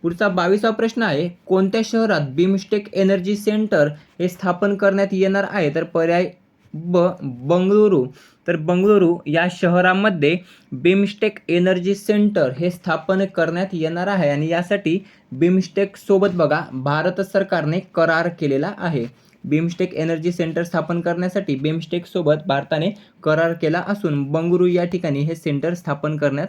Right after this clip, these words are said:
येणार आहे. पुढचा तेविसावा प्रश्न, अमेरिकेच्या राष्ट्रीय सुरक्षा सल्लागारपदी कोणाची निवड झाली? तर पर्याय ड, माईक वॉल्ट्झ.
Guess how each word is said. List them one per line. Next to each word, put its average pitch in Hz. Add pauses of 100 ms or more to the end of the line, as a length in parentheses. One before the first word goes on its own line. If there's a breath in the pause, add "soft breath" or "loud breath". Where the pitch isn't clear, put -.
येणार 151
आहे. 123 (600 soft breath)
पुढचा 160
तेविसावा 196
प्रश्न, 202
अमेरिकेच्या 190
राष्ट्रीय 180
सुरक्षा 190
सल्लागारपदी 180 (320 loud breath)
कोणाची 196
निवड 190
झाली? 180
तर 180
पर्याय 180
ड, 185 (200)
माईक 160
वॉल्ट्झ. 160